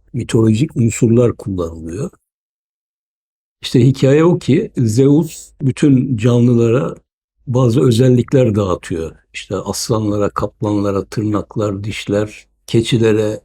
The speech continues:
geyiklere boynuzlar, birine soğuktan korunması için kalın bir deri, öbürüne uçma yeteneği falan filan. En son sıra insana geliyor ve bakıyor bu işle görevli Zeus'un oğlu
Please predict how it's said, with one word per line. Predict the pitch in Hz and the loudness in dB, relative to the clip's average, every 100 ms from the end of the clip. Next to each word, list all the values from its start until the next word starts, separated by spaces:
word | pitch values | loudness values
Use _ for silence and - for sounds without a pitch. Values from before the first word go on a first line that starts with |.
| - | -10
geyiklere | 110 113 110 110 107 107 107 104 | -2 0 0 -2 -2 -2 -2 0
boynuzlar, | 110 107 104 101 98 104 107 - - _ - | 0 0 -4 -6 -6 -6 -6 -10 -20 _ -4
birine | 110 113 117 117 117 - - - | 0 2 2 0 -2 -8 -16 -8
soğuktan | - 113 110 - 110 107 | 0 2 2 -2 -4 -2
korunması | 120 110 110 110 101 117 | -4 -2 -2 -2 -4 -6
için | - 110 104 | -6 -6 -4
kalın | - 104 110 107 | -2 0 0 0
bir | 104 98 95 | -2 -4 -4
deri, | 104 98 104 110 - - | -2 -2 -4 -6 -10 -4
öbürüne | 123 110 110 107 110 | -2 0 0 0 -2
uçma | - 151 - 110 107 | -4 -6 -2 0 2
yeteneği | 104 - 104 101 101 98 | 0 -2 -4 -2 -4 -4
falan | - 110 107 | -4 -2 -2
filan. | 95 101 165 226 - _ _ | -4 -6 -6 -8 -12 _ _
En | 175 196 | 0 0
son | - 156 | 2 0
sıra | 160 139 190 | 2 2 2
insana | 151 131 143 147 | 2 2 2 4
geliyor | 123 101 90 98 139 - - _ - | 4 2 0 -2 -2 -4 -14 _ -10
ve | 120 151 170 190 - | -2 -2 -2 -10 -6
bakıyor | 117 113 175 147 139 220 - | -4 -4 0 2 2 -2 -12
bu | 143 113 135 | -8 0 0
işle | 127 - 110 | 0 -2 -2
görevli | 101 110 117 113 107 107 107 _ _ _ - | 0 2 2 0 0 -4 -6 _ _ _ -12
Zeus'un | 98 113 110 - - 107 | -6 -4 -2 -4 -6 -4
oğlu | 107 107 107 101 - | -2 0 0 -2 -6